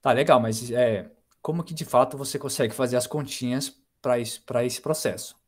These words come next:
Vamos fazer aqui, tá? Como é que, como é que você, você faz, por exemplo, de uma forma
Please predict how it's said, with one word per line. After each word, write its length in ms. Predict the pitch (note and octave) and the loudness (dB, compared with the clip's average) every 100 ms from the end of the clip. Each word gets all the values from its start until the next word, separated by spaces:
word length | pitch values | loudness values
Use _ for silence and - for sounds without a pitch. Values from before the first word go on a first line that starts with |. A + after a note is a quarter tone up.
| _ _ _ _ _ _ _ - | _ _ _ _ _ _ _ -12
Vamos 160 | A#2+ | -8
fazer 260 | A#2 A#2+ C3+ | -6 -4 -4
aqui, 340 | C#3 - - _ _ _ _ | -6 -12 -20 _ _ _ _
tá? 100 | - - - _ _ - _ _ _ _ - - _ _ _ _ _ _ | -18 -18 -18 _ _ -20 _ _ _ _ -20 -20 _ _ _ _ _ _
Como 140 | F3+ | 4
é 20 | G3+ | 4
que, 160 | - - | 2 -4
como 180 | E3+ E3+ | -2 -2
é 40 | |
que 200 | - D3 | 0 -2
você, 320 | A2+ C#3+ - - _ - _ _ _ _ _ _ | 0 0 -2 -6 _ -20 _ _ _ _ _ _
você 240 | - - A#2 | -10 -6 -2
faz, 600 | - A#2 A#2 A#2+ - - _ | 2 4 4 0 -6 -10 _
por 120 | A#2+ | -4
exemplo, 200 | A2+ A#2+ | -2 -4
de 80 | B2 | -2
uma 160 | B2 | -2
forma 720 | A#2 - B2 A#2+ B2+ A#2+ A#2 | -2 -6 0 2 2 0 -2